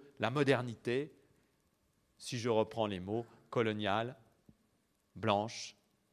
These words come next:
masculine, instrumentale, capitaliste. C'est intéressant comme sujet, je ne tranche pas, mais je trouve que, c'est pour ça que moi je dis que je suis très heureux de vivre le moment anthropocène, parce que qu'est-ce que c'est enthousiasmant intellectuellement ?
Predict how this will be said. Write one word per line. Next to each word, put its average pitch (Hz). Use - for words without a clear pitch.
masculine, 104
instrumentale, 104
capitaliste. -
C'est -
intéressant 226
comme 120
sujet, 127
je 104
ne 101
tranche 151
pas, 196
mais 147
je -
trouve -
que, 151
c'est 139
pour 156
ça 208
que 165
moi 151
je 127
dis 135
que 131
je 110
suis 113
très 165
heureux 143
de 120
vivre 117
le 104
moment 104
anthropocène, 117
parce -
que 135
qu'est-ce -
que 170
c'est 180
enthousiasmant 139
intellectuellement ? 123